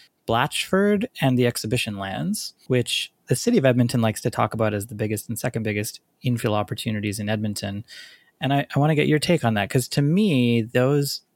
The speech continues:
I understand they meet the definition. They're, they're within, you know, existing part of our city. We're gonna do something new with them. But to me, they have a lot more in common with greenfield development. And the kinds of infill that seem to come up at council all the time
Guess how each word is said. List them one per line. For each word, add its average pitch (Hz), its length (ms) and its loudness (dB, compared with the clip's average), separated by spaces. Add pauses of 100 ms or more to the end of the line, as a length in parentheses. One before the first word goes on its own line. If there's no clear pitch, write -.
(120)
I 131 100 2
understand 139 540 0
they 120 120 2
meet 123 160 2
the 127 80 -2
definition. 120 580 -2
They're, 110 420 0
they're 113 120 -4
within, 123 540 -2 (340)
you 117 80 -2
know, 110 80 0
existing 120 500 -2
part 127 200 0
of 113 60 0
our 113 120 2
city. 117 320 0
We're 110 100 0
gonna 107 140 -2
do 113 180 -4
something 110 340 -4
new 107 160 -4
with 113 200 -2
them. 101 180 -8
But 120 120 -6
to 185 120 -4
me, 208 180 0
they 170 120 0
have 131 140 0
a 107 60 2
lot 110 300 0
more 110 160 -2
in 104 80 -6
common 107 320 -2
with 98 100 -12 (180)
greenfield 113 580 -2 (160)
development. - 460 -4 (460)
And 135 120 0
the 131 40 -2
kinds 165 340 2
of 120 180 2 (120)
infill 127 440 2
that 110 160 2 (240)
seem 123 220 -2
to - 80 -4
come 123 140 0
up 113 140 0
at 110 120 -6
council 127 400 0
all 98 120 2
the 101 80 -6
time 101 400 -6